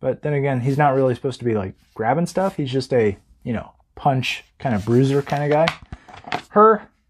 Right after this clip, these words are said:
I'm excited to turn into Mary Jane, maybe put a scarf over her. I know the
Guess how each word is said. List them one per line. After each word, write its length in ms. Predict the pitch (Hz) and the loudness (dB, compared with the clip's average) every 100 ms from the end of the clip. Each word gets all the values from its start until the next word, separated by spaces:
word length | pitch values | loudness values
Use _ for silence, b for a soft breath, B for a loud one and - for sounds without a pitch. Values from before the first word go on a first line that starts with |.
| _ | _
I'm 120 | 139 | -8
excited 360 | 143 151 147 139 | 0 2 2 2
to 440 | 151 139 139 123 - | 2 4 4 2 -4
turn 220 | - 156 | -4 -2
into 140 | 151 135 | -2 0
Mary 200 | 147 131 | 0 2
Jane, 380 | 127 156 160 - | 0 -2 -4 -6
maybe 160 | 117 117 | -6 -6
put 160 | 117 | -6
a 40 | 98 | -8
scarf 400 | - - 123 131 | -8 -4 -2 0
over 180 | 135 135 | 2 2
her. 260 | 139 139 139 | 2 0 0
I 40 | |
know 120 | 143 | 2
the 200 | 127 104 | 2 0